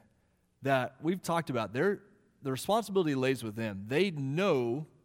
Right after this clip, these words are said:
what God has done, intellectually anyway. They've, they've seen what God has done for the people,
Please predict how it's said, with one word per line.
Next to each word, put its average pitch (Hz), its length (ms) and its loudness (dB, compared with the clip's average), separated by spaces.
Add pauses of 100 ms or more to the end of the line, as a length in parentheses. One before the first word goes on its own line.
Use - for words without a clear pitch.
(140)
what 135 140 0
God 131 220 0
has 143 140 -6
done, 113 420 -6 (280)
intellectually 147 640 0
anyway. 107 400 -4
They've, 127 320 -2 (260)
they've 123 240 -2
seen 147 520 -2
what 120 140 -4
God 123 180 0
has 113 100 -8
done 123 240 0
for 117 120 -8
the 107 100 -8
people, 127 440 -2